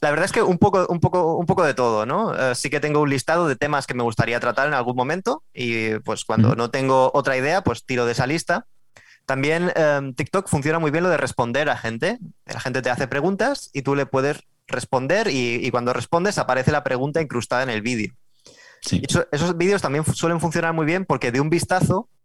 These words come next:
Speaker 1: eh, la gente que les, que le apareces ya sabe de qué tema vas a tratar.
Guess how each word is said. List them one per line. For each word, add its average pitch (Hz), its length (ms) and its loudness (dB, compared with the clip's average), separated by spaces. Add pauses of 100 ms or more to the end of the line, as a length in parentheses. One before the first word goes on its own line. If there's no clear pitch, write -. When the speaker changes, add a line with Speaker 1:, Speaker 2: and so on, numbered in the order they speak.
(140)
Speaker 1:
eh, 123 240 2
la 113 120 2
gente 143 300 -2
que 151 100 0
les, 139 220 -2
que 135 100 -2
le 123 80 0
apareces 156 640 0
ya 139 180 -2
sabe 160 300 0
de 113 100 -2
qué 127 80 -4
tema 127 300 0
vas 120 160 2
a 123 40 0
tratar. 113 420 0